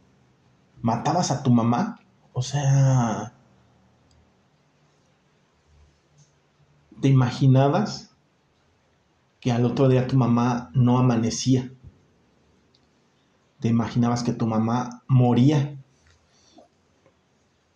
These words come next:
Y sentías esa cosa que dicen que se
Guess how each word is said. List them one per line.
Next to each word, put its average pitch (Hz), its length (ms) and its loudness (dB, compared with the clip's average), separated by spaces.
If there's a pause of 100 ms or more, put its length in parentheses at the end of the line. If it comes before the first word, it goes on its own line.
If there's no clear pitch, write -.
(240)
Y 135 720 2 (2500)
sentías 143 880 2
esa 113 680 -4
cosa 131 340 -4
que 123 100 -4
dicen 120 380 0
que 107 140 -6
se 104 480 -6